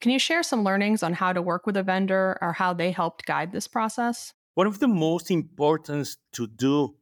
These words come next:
Speaker 2: things is the journey or path to the adoption of P C I standard in the consultancy selection.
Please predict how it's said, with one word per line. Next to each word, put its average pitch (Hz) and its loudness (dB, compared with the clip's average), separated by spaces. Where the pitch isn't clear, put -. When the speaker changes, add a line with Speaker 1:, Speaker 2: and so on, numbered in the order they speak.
Speaker 2:
things 131 -4
is 165 0
the 190 0
journey 143 0
or 135 -2
path 120 -6
to 127 -6
the 120 0
adoption 117 0
of - -10
P 117 -6
C - -2
I 113 2
standard 110 -2
in 104 0
the 98 -2
consultancy 107 -2
selection. 90 -4